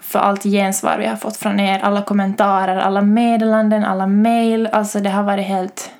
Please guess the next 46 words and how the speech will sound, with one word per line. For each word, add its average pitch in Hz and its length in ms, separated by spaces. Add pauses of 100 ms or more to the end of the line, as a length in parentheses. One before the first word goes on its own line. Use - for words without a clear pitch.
(260)
helt - 240
fantastiskt. - 800
Och, 202 540
eh, 196 200 (440)
vi 233 580 (300)
har 247 240
båda 277 420
väldigt 208 320
mycket 196 280
på - 80
gång 214 440
just 311 300
nu. 302 420 (300)
Men 214 460 (380)
vi 214 100
säger 214 260
absolut 262 420
inte 403 260
att 214 80
det 202 60
inte 220 200
kommer 247 220
en 247 100
tredje 240 240
säsong, 233 380
men 214 120
vi 208 80
säger 196 280
inte 208 180
heller 202 180
att 190 140
det 196 60
kommer 214 320
att 220 100
komma 214 320
en. 208 140
Så 226 100
ni 240 120
får 277 120
helt 247 220
enkelt 202 280
följa 311 480
oss 214 180
på - 140
vår 196 260 (420)
Instagram. - 600